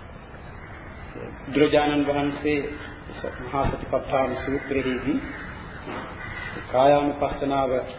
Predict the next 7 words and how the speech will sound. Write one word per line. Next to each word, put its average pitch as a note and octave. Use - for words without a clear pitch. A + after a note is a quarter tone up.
පර්ව C3
දහහතරකට C#3
කොටස් C#3
කොට C#3+
වදාරා C3+
තිබෙන B2+
බැවින්, A#2+